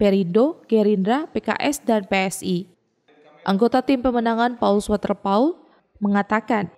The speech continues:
pengambilan formulir pendaftaran bakal calon gubernur ini sebagai komitmen Paulus Waterpauw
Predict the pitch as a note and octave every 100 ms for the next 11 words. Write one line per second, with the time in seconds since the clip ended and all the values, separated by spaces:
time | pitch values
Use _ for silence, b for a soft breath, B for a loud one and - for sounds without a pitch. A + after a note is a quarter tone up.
0 | _ _ G3+ G3 G3 G#3 G#3+ B3 B3 A#3+
1 | A3 G#3+ A3+ C4+ - A3 G#3 G#3 - G#3+
2 | G#3+ A3 G3+ - G3+ G3 G#3 G3+ F#3+ G3
3 | G3+ G3 G3 G3+ F3+ A3 E4 - G3+ F#3+
4 | F3+ A3 A#3+ - G#3+ A3+ - A#3+ A#3 A3+
5 | G#3+ G#3 G#3 G3+ F#3+ F#3+ - F#3 A#3 F#4